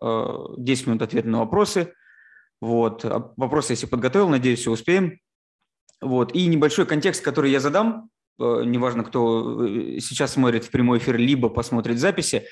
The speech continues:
это несколько тезисов, которые я проговорю, и уже после, а, перейдём к вопросам. Первая базовая штука, которую нужно, э, понимать, что любой бизнес продаётся, любой бизнес должен быть продан,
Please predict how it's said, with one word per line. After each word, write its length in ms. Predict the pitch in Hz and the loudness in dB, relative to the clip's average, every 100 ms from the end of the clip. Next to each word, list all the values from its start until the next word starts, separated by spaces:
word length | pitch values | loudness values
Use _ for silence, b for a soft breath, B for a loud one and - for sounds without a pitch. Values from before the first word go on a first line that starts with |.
| B B B | B B B
это 180 | 135 131 | -4 2
несколько 380 | 175 165 127 143 | 2 2 -2 0
тезисов, 340 | 156 139 127 | 2 0 -2
которые 260 | - 120 120 | -6 -2 -2
я 60 | |
проговорю, 420 | 120 117 143 185 139 | -2 0 2 2 2
и 60 | |
уже 200 | 127 123 | 2 0
после, 440 | 107 120 - 107 - b b b | 0 -2 -2 -4 -4 b b b
а, 300 | - 107 107 107 | -8 -4 -4 -4
перейдём 360 | 117 113 123 | -4 0 0
к 40 | 120 | 0
вопросам. 540 | 117 135 127 107 - _ B B B B B _ _ _ - | 0 0 0 -4 -6 _ B B B B B _ _ _ 0
Первая 280 | 202 196 147 | 4 4 4
базовая 600 | 175 151 139 135 110 95 | 4 4 4 4 2 -2
штука, 320 | - 202 165 | -4 -2 0
которую 360 | 135 127 139 139 | 0 2 2 4
нужно, 520 | 170 131 127 110 113 _ _ - | 4 2 0 -2 -6 _ _ -16
э, 280 | - 80 98 | -10 -8 -4
понимать, 420 | 147 143 180 226 - | 2 4 4 2 -2
что 800 | - - 143 139 139 131 123 113 | -8 -2 2 4 4 4 4 2
любой 320 | 131 147 165 | 0 4 2
бизнес 420 | 135 165 139 120 - | 4 2 2 0 -6
продаётся, 480 | - 131 143 208 214 | -2 2 4 4 2
любой 240 | 131 131 143 | 0 2 4
бизнес 460 | 143 139 123 - - | 4 4 2 -2 -6
должен 340 | 131 160 135 | 2 2 4
быть 160 | 127 123 | 2 2
продан, 320 | 190 220 165 | 4 6 4